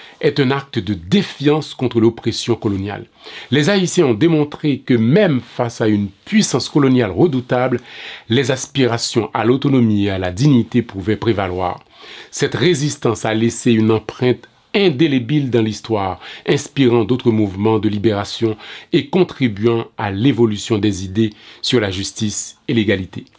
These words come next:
Ainsi, le document établit la création de la République d'Haïti, affirmant la souveraineté du peuple haïtien sur son territoire. Haïti est devenue la première nation au monde où des esclaves ont réussi à obtenir leur indépendance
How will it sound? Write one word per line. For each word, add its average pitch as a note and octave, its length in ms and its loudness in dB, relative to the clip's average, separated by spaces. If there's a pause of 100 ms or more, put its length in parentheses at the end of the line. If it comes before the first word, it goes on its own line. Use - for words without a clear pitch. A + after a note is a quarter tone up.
(260)
Ainsi, D#3+ 300 0
le G#2 160 0
document B2+ 600 0 (100)
établit B2+ 540 0
la G#2 120 0
création C#3 640 0
de G#2+ 80 2
la G#2 120 2
République B2 380 0
d'Haïti, A2 460 -2 (400)
affirmant C#3 600 2
la F#2+ 100 -8
souveraineté C3+ 640 2
du G2 140 -10
peuple C3+ 240 0
haïtien A2+ 480 0
sur - 360 -2
son G2+ 180 -6
territoire. - 560 -4 (400)
Haïti C#3 300 0
est C#3+ 40 2
devenue C3+ 600 0 (260)
la A2 100 0
première C#3+ 540 2 (160)
nation B2 580 0
au C#3+ 80 2
monde B2 460 2 (100)
où D3 100 2
des A#2 200 2
esclaves A2+ 480 -2
ont G#2+ 140 -2
réussi A2 420 0
à G#2 80 2
obtenir G#2 520 -2
leur B2+ 220 2
indépendance G#2 720 -2